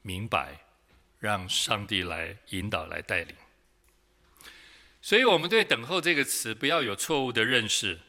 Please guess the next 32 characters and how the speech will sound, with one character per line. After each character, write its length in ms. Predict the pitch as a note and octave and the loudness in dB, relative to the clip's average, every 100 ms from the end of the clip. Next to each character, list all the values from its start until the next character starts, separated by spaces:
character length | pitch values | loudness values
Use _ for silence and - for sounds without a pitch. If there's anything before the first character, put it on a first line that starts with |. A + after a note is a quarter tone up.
| _ - | _ -4
等 180 | G2 | -4
候 240 | G#2 E3+ C3+ | -2 -2 0
绝 160 | A#2 | 0
对 160 | A2 C3+ | 0 0
不 160 | G#2+ A2 | -2 0
是 480 | - C3+ A#2 G2 - _ _ _ _ _ _ _ _ _ _ _ - | 0 0 -4 -6 -12 _ _ _ _ _ _ _ _ _ _ _ 0
无 120 | C#3 | 2
所 180 | E3+ G2 | 4 2
事 220 | - B2 | 2 2
事， 240 | - - - _ _ _ _ _ _ _ - - _ _ - | 0 -2 -8 _ _ _ _ _ _ _ -20 -20 _ _ -2
等 120 | A#2 | -2
候 220 | A#2+ G3+ | 4 4
不 100 | C#3+ | 4
是 160 | D3+ F3 | 2 4
袖 220 | - F3 | 6 6
手 160 | B2 F#2 | 4 0
旁 240 | F#2 F2+ | -2 -2
观， 240 | G#2 G#2+ A2 - _ _ _ _ - - - - _ - | 0 -2 -4 -18 _ _ _ _ -20 -20 -20 -20 _ 0
等 160 | C3 | 2
候 200 | D3 G3+ | 4 4
也 160 | D3 A#2 | 6 4
绝 200 | - B2 | 2 2
对 100 | D#3+ | 2
不 140 | B2+ | 0
是 140 | B2+ D3+ | 0 0
我 120 | A2 | 0
们 220 | G2+ G#2 | 0 -2
懒 200 | G2+ E2 | -2 -4
惰 180 | A2+ G#2+ | -2 -2
的 80 | F#2+ | -2
借 240 | - G2 | -2 -4
口。 220 | F2+ - | -4 -12